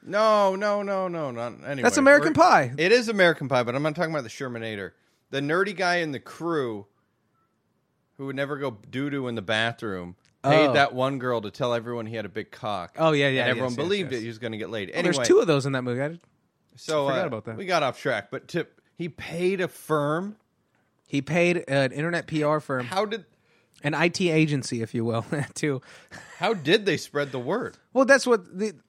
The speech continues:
Speaker 2: that's big business now.
Speaker 1: And also, wouldn't they have s-
Speaker 2: You get an I, you get a, you, uh,
Speaker 1: Wouldn't they have signed an
Speaker 2: a quote unquote,
Speaker 1: N D A?
Speaker 2: it's a hacker farm if you ask any of the news media, but it's just a warehouse. You just hire temps to just tweet in a certain direction.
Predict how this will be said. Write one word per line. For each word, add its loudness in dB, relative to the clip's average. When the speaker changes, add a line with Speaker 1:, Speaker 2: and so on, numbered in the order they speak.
Speaker 2:
that's -6
big -4
business 4
now. -8
Speaker 1:
And 0
also, 0
wouldn't -4
they -2
have 0
s- -12
Speaker 2:
You 0
get 8
an 4
I, 8
you 2
get 6
a, 6
you, 6
uh, 0
Speaker 1:
Wouldn't -2
they 0
have -4
signed 0
an 4
Speaker 2:
a 6
quote 10
unquote, 8
Speaker 1:
N 2
D 0
A? 2
Speaker 2:
it's 4
a 8
hacker 4
farm 4
if -4
you 6
ask 6
any -2
of -2
the -2
news 2
media, 0
but 0
it's 0
just 0
a 2
warehouse. 4
You -6
just -6
hire 2
temps 0
to 4
just -2
tweet -2
in -2
a 0
certain -4
direction. -2